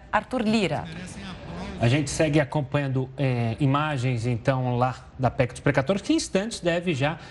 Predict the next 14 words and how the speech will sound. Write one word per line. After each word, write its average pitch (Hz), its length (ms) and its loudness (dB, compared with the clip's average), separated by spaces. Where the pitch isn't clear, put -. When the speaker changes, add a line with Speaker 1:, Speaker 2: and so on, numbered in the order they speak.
Speaker 2:
ter 151 180 4
a 160 40 6
votação 147 640 0
final 147 420 2
do 139 140 0
segundo 135 360 0
turno. 165 320 -2
Nesse 151 200 -2
momento, 151 240 2
eles 151 120 0
estão 147 120 -2
fazendo 143 260 2
a 139 60 2
votação 135 560 0